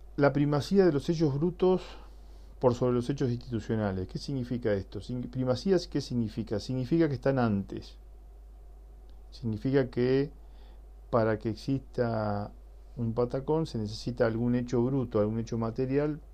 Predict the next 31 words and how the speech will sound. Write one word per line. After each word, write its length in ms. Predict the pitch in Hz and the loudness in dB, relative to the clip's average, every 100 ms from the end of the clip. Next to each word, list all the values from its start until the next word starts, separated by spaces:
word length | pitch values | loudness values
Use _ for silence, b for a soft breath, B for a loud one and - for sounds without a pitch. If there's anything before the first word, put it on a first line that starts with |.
| - | -6
que 140 | 113 | -4
sostenga 760 | 104 107 - - 151 143 120 117 | -2 -4 -4 0 0 0 0 0
el 80 | 113 | -2
concepto 500 | 107 101 104 - 120 | -2 -2 -2 0 2
de 100 | 117 | 2
patacón 540 | 117 120 120 135 143 | 2 0 0 0 0
y 360 | 127 113 120 - | 2 2 0 -4
la 520 | 120 107 113 113 127 147 - - - - - - - - - | -2 2 4 2 0 -6 -14 -20 -18 -18 -18 -18 -18 -18 -8
función 800 | - 110 110 - 180 160 110 | -2 0 0 0 2 4 4
de 100 | 101 | 2
dinero 420 | 101 107 127 117 95 | 2 2 4 4 2
del 120 | 95 | 0
patacón. 480 | 98 98 92 92 92 | 0 0 0 -2 -4
En 80 | 110 | -2
ese 200 | 120 143 | 0 0
caso 300 | 131 135 143 | 0 0 2
el 80 | 127 | 0
hecho 240 | 123 131 | 0 0
bruto 260 | 135 139 156 | 0 0 -2
es, 140 | 143 - | -4 -8
es 140 | - 120 | -4 -2
el 80 | |
papel, 420 | 104 104 101 90 87 - - - - | 0 2 2 0 -2 -12 -18 -18 -6
el 120 | 110 98 | -6 -2
papel 400 | 104 120 127 117 | -2 0 0 -2
con-, 180 | 110 - - | -6 -8 -8
contante 420 | 117 107 117 113 | -4 -2 0 0
y 20 | 110 | -2
sonante, 460 | 123 110 95 95 | 0 0 0 -2
el 60 | 95 | -2
papel 540 | 104 104 110 117 120 | 0 2 4 4 2